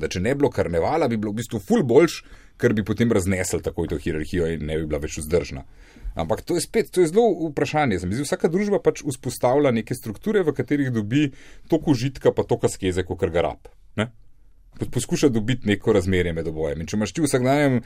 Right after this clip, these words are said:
življenju blazno enih pravil in blazno ene askeze, boš imel pač v enih drugih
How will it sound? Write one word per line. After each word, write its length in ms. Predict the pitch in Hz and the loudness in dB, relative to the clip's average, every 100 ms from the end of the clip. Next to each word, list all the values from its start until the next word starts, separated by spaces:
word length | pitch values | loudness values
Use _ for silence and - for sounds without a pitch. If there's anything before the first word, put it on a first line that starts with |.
| - - - | -8 -16 -4
življenju 340 | 104 120 131 104 90 | 0 2 2 2 2
blazno 400 | 131 139 120 104 | 4 4 4 2
enih 240 | 101 101 | 0 0
pravil 240 | 104 98 101 | 0 2 0
in 80 | 95 | 2
blazno 280 | 101 98 95 | 2 2 0
ene 200 | 87 90 | -2 -2
askeze, 460 | 85 - 247 254 220 - - | -4 -2 2 2 2 -4 -10
boš 160 | - 131 | -4 0
imel 160 | 156 151 | 4 4
pač 160 | 139 | 4
v 80 | 127 | 2
enih 160 | 131 113 | 2 0
drugih 400 | 131 120 104 | -2 0 -2